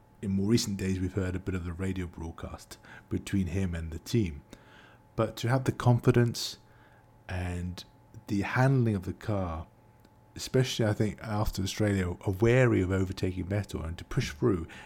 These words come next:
and to overtake him and regain the lead, and eventually, um, you know,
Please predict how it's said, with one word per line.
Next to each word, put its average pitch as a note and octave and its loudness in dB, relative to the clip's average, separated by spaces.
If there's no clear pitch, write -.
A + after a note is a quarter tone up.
and G2+ -4
to A#2+ 0
overtake A2 -2
him F2+ -4
and F2+ -6
regain A2 -2
the F#2+ -2
lead, F#2 -2
and F#2 -4
eventually, F2+ -4
um, E2 -6
you - -12
know, D#2 -8